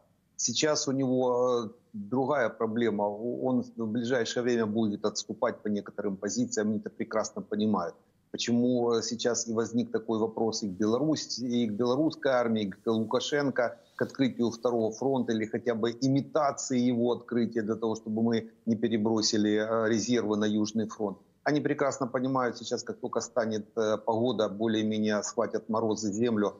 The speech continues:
а, сантиметров на тридцать-сорок, и, э, наши войска начнут движение в сторону Азовского моря. Это минимум, а это отсечение крымской, э, крымско-херсонской группировки. Им придется,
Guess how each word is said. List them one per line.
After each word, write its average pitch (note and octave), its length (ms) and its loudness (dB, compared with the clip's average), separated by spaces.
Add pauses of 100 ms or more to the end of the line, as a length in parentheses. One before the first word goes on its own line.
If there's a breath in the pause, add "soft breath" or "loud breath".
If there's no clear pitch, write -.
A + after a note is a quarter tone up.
(300)
а, A2+ 260 0
сантиметров A2+ 680 0
на A2 260 2
тридцать-сорок, A2+ 1040 -2
и, A#2 320 2
э, A2+ 220 2
наши A2+ 320 0
войска A2 360 0
начнут G#2 380 -2
движение G2+ 420 0
в F#2+ 60 -12
сторону G2+ 360 -2
Азовского G2+ 500 -2
моря. G2+ 280 0
Это G2 160 -2
минимум, A#2+ 540 2 (280 soft breath)
а A2+ 80 2
это A#2 200 0
отсечение A2 580 0
крымской, A2 540 0
э, A2 380 0
крымско-херсонской A2+ 960 -2
группировки. A2+ 600 0
Им A2 140 2
придется, A#2 500 0